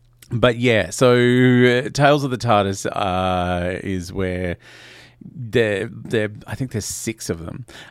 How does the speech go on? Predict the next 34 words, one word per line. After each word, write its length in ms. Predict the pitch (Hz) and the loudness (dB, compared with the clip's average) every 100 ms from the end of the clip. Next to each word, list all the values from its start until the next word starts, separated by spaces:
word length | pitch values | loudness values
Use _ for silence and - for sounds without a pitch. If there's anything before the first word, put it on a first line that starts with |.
| - | -2
Um, 840 | 110 107 107 107 104 104 104 104 - | 2 2 4 2 2 -2 -2 -4 -6
and 220 | - 110 110 | -6 -2 -2
the 80 | |
one 300 | 110 123 135 | 0 0 -2
starring, 760 | - 127 113 107 101 98 95 95 | -2 0 2 4 2 0 -4 -6
uh, 760 | - 98 87 87 85 85 85 - | -4 -4 -2 -4 -6 -6 -8 -8
Wendy 340 | 101 101 92 | -4 -4 -4
Padbury 600 | - 98 82 90 90 - | -6 -6 -4 -8 -8 -10
and 300 | 98 92 90 | -8 -6 -6
Fraser 320 | - 95 90 90 | -4 -4 -4 -6
Hines 520 | 95 80 90 - - | -6 -6 -10 -14 -16
is, 220 | 113 - - | -18 -18 -16
is 200 | 117 101 | -14 -12
so 260 | - 110 98 | -4 -4 -4
sweet. 460 | - 82 85 - _ | -6 -10 -10 -16 _
Um, 600 | 110 113 107 113 110 107 | -2 0 2 0 0 -2
so 140 | - 120 | -2 2
basically 500 | 139 139 139 139 110 | 2 2 -4 -4 0
they 200 | 113 104 | 2 0
arrive 480 | 95 101 101 98 | 0 0 0 -2
in 380 | 92 104 95 95 - - - - - _ | -4 -4 -4 -6 -10 -20 -20 -20 -20 _
this 280 | 110 104 - | -6 -6 -4
thing. 260 | 117 110 110 | -4 -2 -4
It's 180 | 120 | -6
established 460 | 123 - 156 151 - | -4 2 4 4 0
in 80 | 131 | -4
the 80 | 113 | -4
first 400 | - 113 110 120 | 0 0 0 -2
episode 520 | 104 - 101 90 87 | -6 -2 0 0 -2
with, 260 | 95 - | -6 -2
uh, 460 | 92 92 90 85 85 | -2 -2 -4 -6 -2
Peter 260 | - 90 87 | -2 -2 -4
Davison 580 | 90 90 - 87 85 - | -6 -6 -8 -8 -8 -10
and 760 | 98 90 87 85 82 82 78 | -10 -8 -6 -8 -8 -12 -14